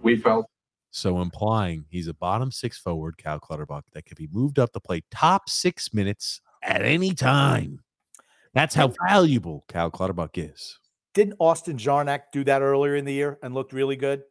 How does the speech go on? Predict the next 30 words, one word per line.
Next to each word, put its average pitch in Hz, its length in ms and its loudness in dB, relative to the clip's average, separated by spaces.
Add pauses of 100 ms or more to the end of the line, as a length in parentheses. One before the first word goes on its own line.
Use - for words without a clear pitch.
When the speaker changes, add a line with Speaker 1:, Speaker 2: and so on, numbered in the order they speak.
(540)
Speaker 2:
Yes, - 200 -6
he 165 80 2
did. 285 440 4 (160)
Well, 151 120 8
Speaker 3:
Bottom, 208 240 6
you 247 120 -2
know. - 100 -18 (420)
Speaker 2:
don't 311 180 2
think 330 180 4
about 110 240 4
him. 113 240 2
Don't 226 160 4
remember 277 440 6
Austin 127 300 4
Czarnak's 98 520 0
success 90 460 -2
here 85 200 -2
before 87 320 -4
we 85 100 0
waived 85 400 -2
him 80 160 -4
and 78 100 -8
he 85 60 -6
got 80 240 -4
picked 87 260 -6
up 80 200 -4
and 80 100 -6
then 78 140 -8
waived 78 300 -4
again. 76 200 -8